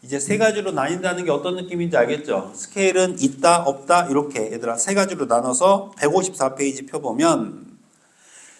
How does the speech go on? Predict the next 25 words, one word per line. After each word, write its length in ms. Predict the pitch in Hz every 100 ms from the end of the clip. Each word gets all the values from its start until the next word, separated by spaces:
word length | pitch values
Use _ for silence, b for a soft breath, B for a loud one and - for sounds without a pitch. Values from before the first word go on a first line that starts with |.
| b b _ -
백오십사 500 | 151 180 175 175 170
페이지 300 | 170 156 165
펴보면 720 | 175 170 156 151 185 190 -
포인트 560 | 226 233 233 233 202
투에 420 | 202 196 175 165 165
스케일의 600 | - - 202 208 202 190
본질에 420 | 151 156 175 175
관한 300 | 165 165 156
논의라고 680 | 131 147 160 160 160 156 139
해서 440 | 127 170 170 170
세 260 | - 202 220
가지로 420 | 220 214 190 180
분류되어 500 | - 151 185 190 175
있는 180 | 165 156
거 100 | 147
보일 300 | 123 120 123
거야. 260 | 95 92 - - _ _
맞습니까, 400 | 120 127 160 160
여러분? 540 | 139 120 165 196 190 -
자, 180 | 113 101
요걸 360 | 139 175 196
지금 340 | 190 139 151 156
얘기한 460 | 120 123 127 175
겁니다. 440 | 151 104 87 113 139 _ b b b b b -
정리되셨나요? 880 | 156 170 156 160 175 160 156 156